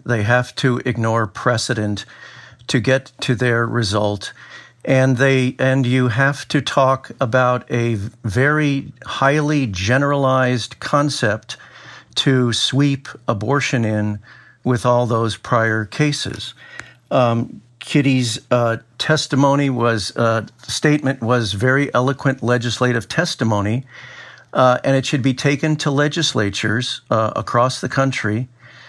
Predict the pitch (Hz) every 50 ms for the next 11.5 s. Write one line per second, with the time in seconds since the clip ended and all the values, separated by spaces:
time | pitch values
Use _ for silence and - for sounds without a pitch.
0 | - - - - 120 110 143 143 143 139 135 139 - - _ _ - - - -
1 | - 127 135 135 123 107 131 135 147 156 156 - - - 139 131 117 107 139 143
2 | 139 156 147 139 - 110 110 120 127 143 147 - 139 135 - - _ _ - 131
3 | 127 123 117 - - 131 127 127 - - 127 123 - 131 127 123 - - 135 127
4 | 123 - - 120 120 120 117 120 139 151 156 131 98 92 87 - - - 131 120
5 | 117 113 131 135 131 143 147 147 - - - 135 139 151 160 151 - 156 135 -
6 | - 113 113 107 104 110 101 95 87 - - - - - - - - - - -
7 | - - _ _ _ - 135 135 135 131 131 123 - - - - - - 135 147
8 | 165 156 - 139 135 131 127 123 127 127 127 127 131 117 120 127 131 139 139 139
9 | 123 120 104 107 117 131 131 - - 135 123 127 139 127 123 131 123 131 139 127
10 | - - - 139 147 147 - - 131 104 98 98 - - - - - - - -
11 | - - 117 143 147 143 147 143 147